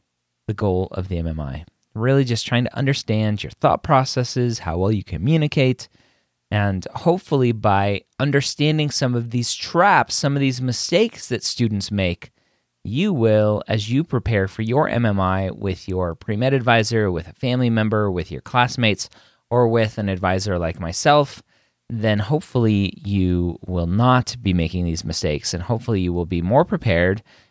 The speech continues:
and you'll email me in the future and say, "Hey, Doctor Gray,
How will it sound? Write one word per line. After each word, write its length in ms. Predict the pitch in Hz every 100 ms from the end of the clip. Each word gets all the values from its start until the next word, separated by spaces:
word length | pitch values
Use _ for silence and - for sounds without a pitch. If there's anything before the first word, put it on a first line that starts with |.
| _
and 120 | 104 120
you'll 280 | 165 220
email 340 | 117 107 95 92
me 160 | 113
in 80 | 131
the 80 | 104
future 460 | - 82 92 80 -
and 140 | 87
say, 160 | - 82
"Hey, 420 | - 165 117 65
Doctor 300 | 78 - 101
Gray, 400 | 92 87 92